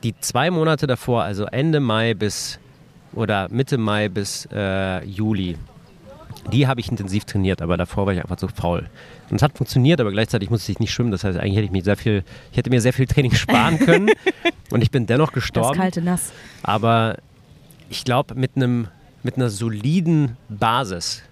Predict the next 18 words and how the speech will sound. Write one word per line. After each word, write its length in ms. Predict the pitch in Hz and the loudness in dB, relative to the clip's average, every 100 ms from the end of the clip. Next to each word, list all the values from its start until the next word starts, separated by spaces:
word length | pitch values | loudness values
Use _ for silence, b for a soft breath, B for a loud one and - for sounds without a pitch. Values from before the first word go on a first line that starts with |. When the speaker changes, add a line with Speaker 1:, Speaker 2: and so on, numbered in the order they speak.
| - | -4
Speaker 1:
wenn 120 | 104 | -2
man 180 | 104 95 | 0 -2
halt 160 | 98 | -4
schon 160 | - 110 | -6 -6
sportaffin 720 | - - 107 - - - 110 | -6 -2 -2 -2 -10 -6 -4
ist 300 | 101 113 - - | -2 -4 -6 -6
und 160 | - 185 | -2 0
so 80 | 110 | 0
Speaker 2:
Mhm. 60 | |
Speaker 1:
eine 60 | 98 | 0
Belastung 400 | 95 113 - - | -2 -4 -4 -6
ab 140 | 113 | -6
kann, 220 | - 127 147 B B B B | -4 -4 -4 B B B B
dann 160 | 101 98 | -6 -6
braucht 280 | 87 113 | -6 -6
man 100 | 117 | -4
da 80 | 107 | -4
kein 340 | 107 107 113 | -4 -2 -2